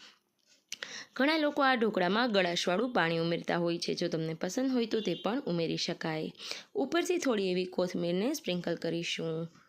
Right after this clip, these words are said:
હવે એક જ સરખી સાઇઝમાં આ ઢોકળાને કટ કરી અને ગ્રીન ચટણી સાથે સર્વ કરીશું.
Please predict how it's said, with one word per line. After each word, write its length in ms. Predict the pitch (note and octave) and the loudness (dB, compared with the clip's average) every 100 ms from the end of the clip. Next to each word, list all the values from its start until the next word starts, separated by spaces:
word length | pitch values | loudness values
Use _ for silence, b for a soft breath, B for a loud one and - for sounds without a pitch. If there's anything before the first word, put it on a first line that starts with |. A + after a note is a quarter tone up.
| b b b b - | b b b b -10
હવે 180 | D#3+ E3 | -4 -2
એક 320 | - F#3 F3+ | 0 -2 2
જ 80 | C#4 | 0
સરખી 340 | C#4 B3 B3 B3 | 2 0 0 2
સાઇઝમાં 540 | G#3 F3 E3+ F3 E3+ | 2 2 0 0 2
આ 40 | |
ઢોકળાને 500 | F3+ E3 - D#3 D#3 | 0 -2 -2 -2 -2
કટ 260 | D#3+ G#3+ A#3+ | 0 -2 0
કરી 320 | - A3+ A3+ | 0 0 2
અને 280 | F#3 F#3 A3+ | 2 2 0
ગ્રીન 340 | A#3+ G#3 C4+ | 2 2 2
ચટણી 320 | C4 G#3+ G3+ G3 | 0 0 0 0
સાથે 400 | F3+ E3+ A3 C#4 | -2 -2 -2 -2
સર્વ 220 | - D#3+ | 0 -2
કરીશું. 720 | - E3 D#3+ - D#3+ D#3+ E3 | -2 -2 -2 -4 -6 -6 -6